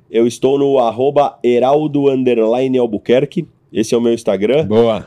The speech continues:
Speaker 1: Eu também tô no Instagram do Careca Cast, mas como o Bernardo já disse, o,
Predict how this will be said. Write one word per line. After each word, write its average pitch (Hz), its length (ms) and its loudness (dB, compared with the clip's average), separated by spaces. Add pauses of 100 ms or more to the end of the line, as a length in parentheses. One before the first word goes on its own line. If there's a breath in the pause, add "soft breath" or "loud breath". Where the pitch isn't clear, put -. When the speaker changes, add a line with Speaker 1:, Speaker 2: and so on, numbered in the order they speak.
Speaker 1:
Eu 107 120 -8
também 131 340 0
tô 135 140 -2
no 127 80 2
Instagram 117 340 0
do 117 100 0
Careca 107 380 -4
Cast, 143 540 -2
mas 113 240 -2
como 113 500 0
o - 60 -16
Bernardo 107 360 0
já 104 140 0
disse, 101 300 -4
o, 110 120 2